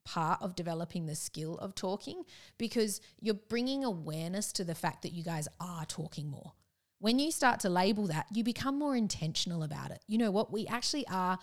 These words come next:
trying to talk more. And you can be really transparent here again. You know, "Would this be helpful, do you think, for the relationship to do this again?"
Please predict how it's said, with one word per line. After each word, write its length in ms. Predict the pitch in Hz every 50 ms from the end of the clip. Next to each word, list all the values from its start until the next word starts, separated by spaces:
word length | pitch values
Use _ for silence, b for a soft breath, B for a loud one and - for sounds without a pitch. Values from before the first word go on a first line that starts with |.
| B B B
trying 580 | - - - 170 170 165 160 160 160 160 165 156 - _ _
to 120 | - - 165
talk 380 | - - 165 156 143 - - -
more. 340 | - 165 156 107 69 - - _ _ - -
And 160 | 214 226 233
you 100 | 226 254
can 160 | 247 - 277 247
be 120 | 240 233
really 240 | 226 240 247 254 254
transparent 640 | - - 233 233 226 - - 226 220 233 240 220 226
here 200 | 202 202 175 170
again. 520 | 165 156 180 190 214 214 175 165 160 160 B B B B
You 100 | - 185
know, 180 | 180 170 175 180 b b b -
"Would 280 | 208 196 226 233 190
this 160 | 220 233 -
be 120 | - 220 208
helpful, 360 | 202 202 180 175 - - 214
do 100 | 202 190
you 80 | 180 185
think, 220 | 175 - 190 180 -
for 120 | - 196
the 80 | 185 180
relationship 680 | 175 175 170 160 170 185 - - 185 180 - 185 -
to 120 | - - 185
do 200 | 175 180 180 190
this 220 | 175 175 - -
again?" 440 | 180 170 160 156 160 214 240 214 -